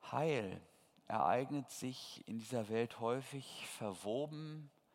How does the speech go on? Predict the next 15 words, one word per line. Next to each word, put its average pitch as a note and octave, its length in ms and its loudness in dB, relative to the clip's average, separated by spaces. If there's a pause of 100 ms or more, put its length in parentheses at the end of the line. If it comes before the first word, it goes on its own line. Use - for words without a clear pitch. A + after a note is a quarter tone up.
(200)
mit G#2+ 120 -8
dem G2 280 -4
Webfaden A2+ 1040 0 (1120)
des - 180 -4
Leides. G#2+ 880 0 (340)
Der F#2+ 100 -4
Gottessohn B2 1000 0 (480)
in A2 180 -4
der A2 120 2
Krippe, - 580 -2 (160)
im G2+ 360 -6 (120)
Futtertrog. F#2 880 -6
Wo A2+ 120 6
er G#2+ 140 6
ist, - 440 -2